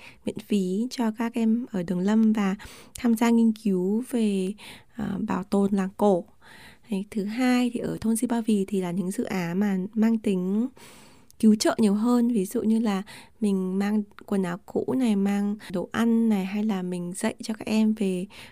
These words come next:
ờ, dinh dưỡng, về vệ sinh này, mình, ờ, xây dựng tủ sách chẳng hạn như thế, thì là những cái dự án mà nó liên quan đến những cái nhu cầu thiết yếu hơn. Thì khi mình bắt đầu tham gia tình nguyện á,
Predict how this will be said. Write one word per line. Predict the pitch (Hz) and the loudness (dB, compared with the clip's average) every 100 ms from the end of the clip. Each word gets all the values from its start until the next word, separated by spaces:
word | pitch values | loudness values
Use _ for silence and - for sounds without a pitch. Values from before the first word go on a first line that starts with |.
| - | -14
ờ, | 190 185 175 185 | -6 -4 -4 0
dinh | 240 | 2
dưỡng, | 226 - - 311 330 | 2 0 -2 -4 -4
về | 240 208 185 202 | 0 0 0 -2
vệ | 208 | -6
sinh | - - 269 262 240 | -6 -2 0 2 0
này, | 180 | 0
mình, | 180 185 180 - - - - | -2 -4 -6 -8 -18 -20 -8
ờ, | 202 196 196 | -6 -2 0
xây | 254 | 2
dựng | 240 208 | 2 0
tủ | 208 165 | -2 -2
sách | - 339 - | -6 -8 -6
chẳng | 214 | -4
hạn | 196 | -4
như | 214 | -2
thế, | 208 190 | -2 -2
thì | 220 | -2
là | 214 | -2
những | 196 | -2
cái | 190 | -4
dự | 190 233 | -6 -6
án | 196 180 202 240 - - - - - | -4 -4 -2 -4 -6 -20 -20 -20 -2
mà | 208 | -2
nó | 190 180 | 0 0
liên | 214 226 | -2 -2
quan | - 220 214 | 0 2 2
đến | 208 180 175 185 220 254 - - - | 0 -2 -4 -2 -4 -4 -14 -20 -4
những | 233 | -2
cái | 226 | 2
nhu | 202 247 | 4 2
cầu | - 202 | 0 -4
thiết | - - | -4 0
yếu | 202 185 | 0 2
hơn. | 233 262 240 - _ _ _ - - _ _ - - - - - - - - - - - | 2 2 2 -4 _ _ _ -20 -20 _ _ -20 -20 -20 -20 -20 -18 -18 -18 -20 -20 -8
Thì | 233 220 208 196 - - | 2 4 4 0 -4 -12
khi | - 294 | -2 2
mình | 277 208 | 6 6
bắt | 220 208 | 6 6
đầu | 269 262 220 | 6 4 4
tham | 254 240 | 2 0
gia | 254 247 240 233 233 233 - | 2 4 4 4 2 0 0
tình | 196 190 | 0 4
nguyện | 214 - | 4 4
á, | 226 | 0